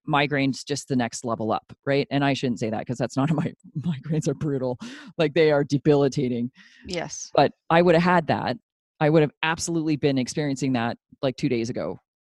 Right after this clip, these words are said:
Speaker 1: and, or
Speaker 2: Yeah.
Speaker 1: a day ago when we had, like, we had a twenty-five degree temperature swing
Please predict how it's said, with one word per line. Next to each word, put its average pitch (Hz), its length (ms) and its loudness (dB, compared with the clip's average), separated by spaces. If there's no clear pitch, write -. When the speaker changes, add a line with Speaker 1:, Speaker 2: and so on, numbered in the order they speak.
Speaker 1:
and, 123 280 0
or 139 140 2
Speaker 2:
Yeah. 123 80 2
Speaker 1:
a - 20 -2
day 131 140 0
ago 117 420 -2
when 143 140 0
we 139 100 2
had, 127 300 0
like, 147 160 -2
we 202 120 4
had 202 140 2
a 139 40 2
twenty-five 139 560 0
degree 123 420 -2
temperature 120 420 -6
swing 113 440 -8